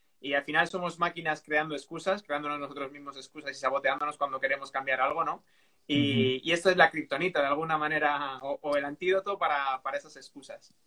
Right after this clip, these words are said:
Speaker 2: Así es. Bueno, Miguel, ya para ir terminando, ¿dónde nos, dónde te encontramos? ¿Dónde te conseguimos? ¿Cuáles son tus coordenadas para que podamos seguirte?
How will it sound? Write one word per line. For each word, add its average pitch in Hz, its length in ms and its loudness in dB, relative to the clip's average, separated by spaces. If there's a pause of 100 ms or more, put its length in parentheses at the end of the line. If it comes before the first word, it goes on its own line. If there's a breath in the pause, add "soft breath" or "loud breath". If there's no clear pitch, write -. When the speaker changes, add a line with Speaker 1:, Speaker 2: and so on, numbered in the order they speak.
Speaker 2:
Así 127 300 6
es. - 320 4 (440 loud breath)
Bueno, 170 200 12
Miguel, 170 360 12
ya 156 180 12
para 175 260 8
ir 165 100 6
terminando, 165 540 4
¿dónde 165 460 4
nos, 156 380 -2
dónde 156 380 8
te 180 100 6
encontramos? 139 600 8
¿Dónde 143 280 8
te 156 100 4
conseguimos? 170 840 6
¿Cuáles 147 240 8
son 151 140 0
tus - 140 -2
coordenadas 135 520 6
para 123 260 4
que 123 120 0
podamos 123 300 4
seguirte? 127 380 2